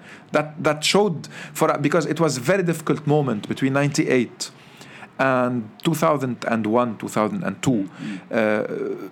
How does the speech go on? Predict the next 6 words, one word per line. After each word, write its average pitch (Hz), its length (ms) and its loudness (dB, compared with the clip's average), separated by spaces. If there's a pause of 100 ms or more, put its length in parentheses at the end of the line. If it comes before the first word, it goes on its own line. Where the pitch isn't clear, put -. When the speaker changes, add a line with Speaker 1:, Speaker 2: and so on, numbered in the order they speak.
Speaker 1:
the, 123 520 4 (220)
most 180 360 2
of 117 220 0
the 123 100 2
opposition, 113 880 -2 (320)
uh, 101 160 -4